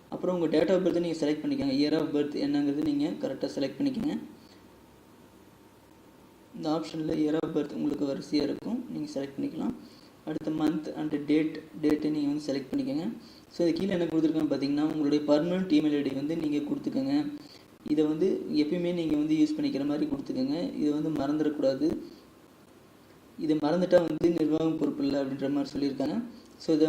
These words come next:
வந்து மத்தவங்களோட email ஐ டி நீங்க யூஸ் பண்ணாத, இதை அவாய்ட் பண்ணுங்கன்னு சொல்லியிருக்காங்க. So,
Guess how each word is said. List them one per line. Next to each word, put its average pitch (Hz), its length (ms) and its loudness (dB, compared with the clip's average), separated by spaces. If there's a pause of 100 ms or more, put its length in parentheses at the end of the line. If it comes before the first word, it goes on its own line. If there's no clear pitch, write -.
வந்து 160 140 2 (140)
மத்தவங்களோட 165 460 2 (120)
email 165 180 0
ஐ - 60 4
டி - 120 0
நீங்க 151 180 2
யூஸ் 147 160 0
பண்ணாத, 147 240 4 (120)
இதை 165 100 0 (120)
அவாய்ட் 147 260 0
பண்ணுங்கன்னு 143 340 0
சொல்லியிருக்காங்க. 139 400 -2 (2000)
So, 180 80 0